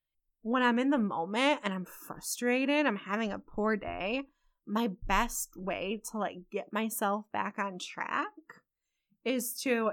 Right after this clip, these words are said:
journal what I'm grateful for. And if I don't have time to journal what I'm grateful for,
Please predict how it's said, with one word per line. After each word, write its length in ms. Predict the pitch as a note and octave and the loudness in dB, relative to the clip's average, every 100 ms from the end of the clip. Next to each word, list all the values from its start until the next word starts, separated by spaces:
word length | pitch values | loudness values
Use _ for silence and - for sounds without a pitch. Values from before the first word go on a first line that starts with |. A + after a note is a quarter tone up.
| F#3+ | -2
journal 540 | F3+ - G#3+ C4 C#4 | -8 -4 0 2 4
what 120 | C4+ B3+ | 4 4
I'm 200 | B3 A3+ | 2 0
grateful 480 | G3 F3 - E3+ - | -2 -6 -8 -8 -8
for. 280 | - F#3 - | -12 -12 -12
And 100 | D#3+ | -10
if 100 | F#3 | -6
I 40 | G#3+ | -6
don't 200 | A3+ A#3 | -6 -6
have 140 | B3 | -10
time 380 | - - A#3 B3 A#3 | -8 -2 0 0 -4
to 60 | |
journal 560 | F#3+ - - F#3 G#3 B3 | -8 -6 -4 -2 0 0
what 120 | C4+ | 0
I'm 120 | C4+ C4+ | 0 -2
grateful 480 | C#4 B3+ - C#4 - | -2 -4 0 -2 0
for, 400 | C#4+ C#4 C#4 | 0 4 2